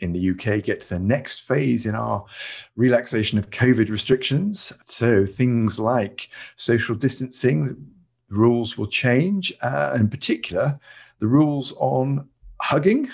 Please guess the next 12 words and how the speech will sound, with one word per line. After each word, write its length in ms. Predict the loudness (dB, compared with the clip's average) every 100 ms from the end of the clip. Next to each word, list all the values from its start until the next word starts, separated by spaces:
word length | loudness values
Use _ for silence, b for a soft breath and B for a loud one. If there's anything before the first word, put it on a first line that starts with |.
| -8
Uh, 340 | 0 0 2 2
I 40 |
wonder 280 | 2 4 2
how 100 | 0
quickly 400 | 0 -2 0 0
we're 200 | 0 -2
going 160 | -4 -2
to 100 | -2
embrace 500 | 0 2 0 -2 -2
the 180 | 0
act 320 | 0 -2 -8 -2
of 360 | 0 0 -2